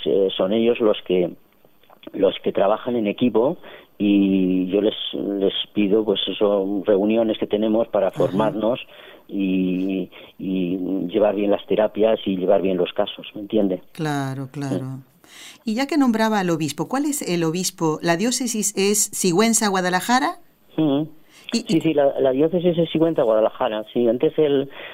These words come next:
Speaker 1: la sede la tenía el señor obispo en, en Sigüenza, allí está la catedral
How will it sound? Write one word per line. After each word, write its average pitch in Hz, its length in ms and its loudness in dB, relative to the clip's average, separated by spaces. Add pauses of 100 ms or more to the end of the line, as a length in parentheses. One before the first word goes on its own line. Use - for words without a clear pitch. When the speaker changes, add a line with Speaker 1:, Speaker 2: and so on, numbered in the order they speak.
(140)
Speaker 1:
la 127 300 2
sede 147 280 2
la 139 160 2
tenía 127 440 0
el 120 160 -2
señor 127 240 2
obispo 123 320 2
en, 110 400 2 (360)
en 113 160 2
Sigüenza, 117 580 2
allí 104 160 2
está 110 480 0
la 110 120 2
catedral 131 640 2